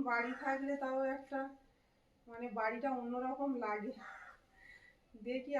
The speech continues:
আজকে তো আসার কথা আছে, না আসলে কালকে হয়তো আসবে। তো সকাল থেকে অনেক কাজকর্ম হলো, এবার স্নান ধান করবো,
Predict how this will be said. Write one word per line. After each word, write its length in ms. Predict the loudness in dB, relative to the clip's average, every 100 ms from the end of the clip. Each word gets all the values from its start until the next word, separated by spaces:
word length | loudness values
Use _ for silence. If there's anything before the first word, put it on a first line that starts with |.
| 2
আজকে 240 | 0 -2 -2 2
তো 40 | 2 2
আসার 240 | 0 -4 -4
কথা 200 | -2 0 2
আছে, 180 | 0 -2 -4
না 80 | -2 -2
আসলে 220 | -2 -4 -4 -2
কালকে 260 | -2 -2 -2
হয়তো 240 | -2 -2 -2 0
আসবে। 340 | -2 -4 -8 -10 -12 -18 -20 _ -20 _ _ _ -18
তো 40 | -12 -8
সকাল 260 | -4 -4 0
থেকে 140 | 0 0 0
অনেক 160 | -2 0
কাজকর্ম 480 | 0 0 -2 -2 0 -2 -2
হলো, 240 | -4 -2 -2 -4 -12 -20 -20 -20 -20 _ -20 -10
এবার 180 | -4 -4 -4
স্নান 280 | -6 -4 -4 -2
ধান 160 | -2 -2 -2
করবো, 300 | -2 0